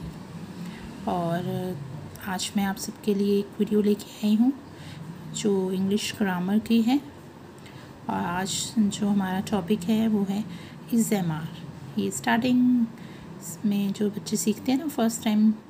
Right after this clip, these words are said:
ये उनको introduction के लिए है, First class की book है। I am sure आपको अच्छी लगेगी। तो चलिए start करते हैं। The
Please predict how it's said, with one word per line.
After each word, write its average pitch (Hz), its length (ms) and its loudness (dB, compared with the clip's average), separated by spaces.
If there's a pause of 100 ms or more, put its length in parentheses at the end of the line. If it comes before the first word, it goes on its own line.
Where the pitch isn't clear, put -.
(600)
ये 196 60 -6
उनको 190 420 -2
introduction 214 580 4
के 214 140 2
लिए 226 360 6
है, 254 140 2 (220)
First 185 240 -6
class 196 260 -2
की 214 180 2
book 214 260 2
है। 262 120 0 (760)
I - 80 -6
am 190 100 -2
sure 226 260 0
आपको - 380 -2 (440)
अच्छी - 240 -2
लगेगी। 202 240 2
तो - 1080 -18
चलिए 240 280 0
start 175 340 -4
करते - 300 -4
हैं। 254 140 6 (2000)
The 240 180 2